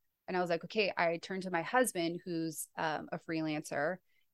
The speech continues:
and also is my C T O. <laughs> Um, he's all, all things tech for the app. Um, I was like, "Okay, I think we need to build an app."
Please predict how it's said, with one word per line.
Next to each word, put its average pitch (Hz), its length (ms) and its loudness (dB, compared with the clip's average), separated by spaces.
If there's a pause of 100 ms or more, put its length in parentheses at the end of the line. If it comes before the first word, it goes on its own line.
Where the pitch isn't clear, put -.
(100)
and 165 200 2
also 170 300 2
is 165 100 0
my 160 140 0
C 175 260 -6
T 160 260 -2
O. 170 320 6 (360)
<laughs> - 80 12 (1500)
Um, 202 440 12 (160)
he's 214 360 2
all, 190 380 12 (140)
all 190 120 8
things 180 280 2
tech - 260 6
for 180 100 2
the 165 140 2
app. 143 300 4 (120)
Um, 165 540 4 (180)
I 190 140 -2
was 185 100 -2
like, 180 240 0
"Okay, 196 280 2
I 156 40 2
think 165 200 -2
we 175 80 -4
need 165 140 0
to 160 60 -4
build 156 220 -2
an 156 80 -2
app." 165 240 -2